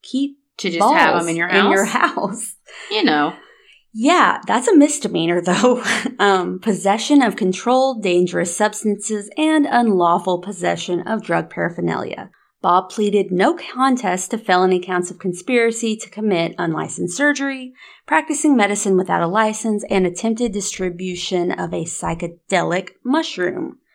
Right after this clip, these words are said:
Speaker 1: He also pleaded no contest to two misdemeanor counts and was sentenced to two years in jail and ten years in prison. So he's in prison for ten years,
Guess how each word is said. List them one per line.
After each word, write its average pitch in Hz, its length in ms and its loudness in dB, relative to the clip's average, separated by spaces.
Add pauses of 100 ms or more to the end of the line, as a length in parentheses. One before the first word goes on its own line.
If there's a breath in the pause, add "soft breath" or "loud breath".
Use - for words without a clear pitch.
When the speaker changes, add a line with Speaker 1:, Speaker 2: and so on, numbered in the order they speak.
(380)
Speaker 1:
He 214 120 -4
also 175 260 0
pleaded 185 640 0
no 175 180 0
contest 185 560 -2
to 196 80 -8
two 180 260 0
misdemeanor 170 600 0
counts 311 480 -4 (640 soft breath)
and 359 220 6
was 359 140 2
sentenced 220 460 2
to 190 580 0 (180)
two 370 220 4
years 240 320 2
in 233 120 2
jail 170 460 0
and 254 180 -2
ten 185 220 -2
years 185 240 0
in 196 220 0
prison. 180 540 -4
So 190 400 -2 (180 soft breath)
he's 247 160 -4
in 339 80 4
prison 262 280 0
for 233 120 -4
ten 175 240 -4
years, - 340 -8